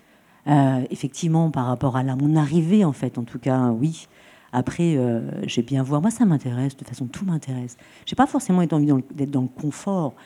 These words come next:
J'ai aussi envie de surprise et d'improvisation, de toute façon. Mais oui, bien sûr, j'ai des, j'ai des, j'ai des, des informations. Après, par contre, pas d'artiste en direct.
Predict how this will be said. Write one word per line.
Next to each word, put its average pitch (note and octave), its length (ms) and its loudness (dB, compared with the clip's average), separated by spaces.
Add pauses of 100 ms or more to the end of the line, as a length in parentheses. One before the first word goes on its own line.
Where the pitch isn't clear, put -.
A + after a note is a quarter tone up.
J'ai - 120 -6
aussi A2+ 220 -6
envie A#2+ 120 -2
de - 60 -20
surprise - 420 -8
et C3 40 -4
d'improvisation, B2+ 760 -4
de - 100 -8
toute - 200 -10
façon. C3 260 -6
Mais B2+ 100 0
oui, D3+ 100 -2
bien C#3 140 -6
sûr, E3 160 -4
j'ai C3 100 -4
des, B2+ 160 -4 (440)
j'ai B2+ 160 -2
des, B2 340 -4
j'ai B2 120 -4
des, A#2+ 360 -2 (480)
des C3+ 160 0
informations. C#3 680 4
Après, F3+ 260 2
par - 160 -4
contre, F#3+ 220 -4
pas F#3 180 2
d'artiste - 640 -10 (100)
en B2 120 0
direct. - 500 -10